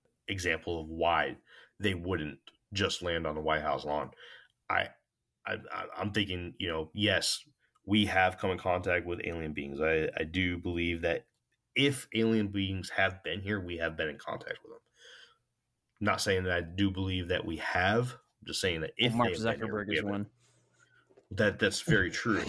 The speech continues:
Speaker 2: <laughs>
Speaker 1: Yes. He's a, he's a reptilian. He's, there's a whole different story there.
Speaker 2: <laughs> Oh, yeah.
Speaker 1: <laughs> So,
Speaker 2: He's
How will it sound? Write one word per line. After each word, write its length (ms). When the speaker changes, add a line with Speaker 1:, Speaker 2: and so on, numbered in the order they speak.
Speaker 2:
<laughs> 180
Speaker 1:
Yes. 240
He's 160
a, 140
he's 200
a 40
reptilian. 600
He's, 480
there's 200
a 40
whole 260
different 300
story 360
there. 240
Speaker 2:
<laughs> 180
Oh, 60
yeah. 180
Speaker 1:
<laughs> 100
So, 380
Speaker 2:
He's 180